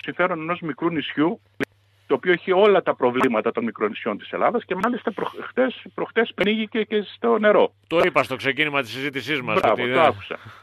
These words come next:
Speaker 1: Το άκουσα. Λοιπόν, έχει έναν δήμαρχο, ο οποίος για πρώτη φορά μετά τον Σπύρο τον Αρσένη, εγώ βλέπω έναν δήμαρχο της Ιθάκης, ο οποίος τόσο πολύ νοιάζεται για το θέμα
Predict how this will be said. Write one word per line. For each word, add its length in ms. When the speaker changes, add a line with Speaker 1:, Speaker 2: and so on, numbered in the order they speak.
Speaker 1:
Το 100
άκουσα. 340
Λοιπόν, 380
έχει 320
έναν 220
δήμαρχο, 540
ο 80
οποίος 280
για 160
πρώτη 280
φορά 320
μετά 220
τον 120
Σπύρο 280
τον 160
Αρσένη, 600
εγώ 340
βλέπω 340
έναν 200
δήμαρχο 460
της 200
Ιθάκης, 540
ο 80
οποίος 440
τόσο 300
πολύ 260
νοιάζεται 420
για 120
το 120
θέμα 360